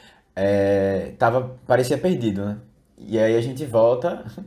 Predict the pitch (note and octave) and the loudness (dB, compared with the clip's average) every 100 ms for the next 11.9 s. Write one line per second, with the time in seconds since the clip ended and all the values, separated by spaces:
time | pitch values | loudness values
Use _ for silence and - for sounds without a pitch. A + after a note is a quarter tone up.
0 | - - - - _ - G#2+ A2+ A2+ A2+ | -20 -20 -20 -20 _ -4 0 2 2 2
1 | G#2+ B2+ B2+ B2+ B2+ C3 D#3+ D#3+ E3 C#3 | 0 0 0 0 0 0 0 2 0 2
2 | A2 A2+ C3 F#3+ - _ G#2 G#2 G#2 A#2 | 2 2 2 0 -6 _ -6 -2 2 4
3 | A#2+ E3 B2+ A#2 A#2+ A#2+ B2+ E3 F3 E3+ | 4 2 -2 -4 -2 0 0 0 -2 -2
4 | E3 - _ A2 G#2 G2+ G2 F#2+ G2 _ | -6 -12 _ 2 2 2 -2 -6 -10 _
5 | _ A2 G#2 G2 - _ A#2 C3 F3+ D#3 | _ -8 -6 -8 -16 _ 4 4 4 2
6 | C3 C3 B2+ B2+ G#2 G#2+ D3 - _ _ | 0 -2 -4 -2 -2 -2 -4 -12 _ _
7 | _ _ _ - G#2 G#2+ A2+ A2 A2 A2 | _ _ _ -8 -2 0 0 0 0 0
8 | A2+ B2 B2+ B2+ B2 A#2+ A2+ A2 B2 A#2+ | 0 0 0 2 0 0 -2 0 0 2
9 | D3 A#2 G2+ G2 - A2+ A2+ B2+ G#2+ G#2 | 2 2 0 -2 -2 -2 -2 -2 0 0
10 | G2+ G#2 F#2+ - - G2 G2+ A2 G#2 A2+ | 0 0 -2 -8 -14 -6 -4 0 0 2
11 | G#2+ A#2 A2+ A2 A#2 A#2 A2+ A#2 | 4 4 4 0 -6 -8 -6 -4